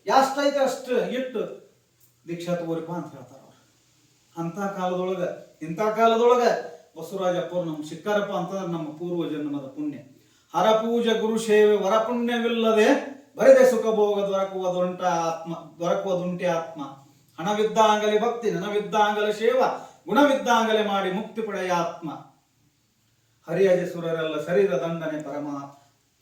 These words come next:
ಶರೀರ ದಂಡನೆ ಮಾಡಿ ಪರಮಾತ್ಮನೊಲಿಸುವುದು ಬಹು ಕರ ಕಷ್ಟವಾತ್ಮ.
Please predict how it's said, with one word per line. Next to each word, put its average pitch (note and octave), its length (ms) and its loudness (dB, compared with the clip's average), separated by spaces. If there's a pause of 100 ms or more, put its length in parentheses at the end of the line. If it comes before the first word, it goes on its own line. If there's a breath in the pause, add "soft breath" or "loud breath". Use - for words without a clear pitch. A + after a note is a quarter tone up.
ಶರೀರ A3 320 2
ದಂಡನೆ A3 420 2
ಮಾಡಿ G#3+ 240 0
ಪರಮಾತ್ಮನೊಲಿಸುವುದು F3 1160 -4
ಬಹು D3 260 -6
ಕರ D3 140 -4
ಕಷ್ಟವಾತ್ಮ. D3+ 720 -8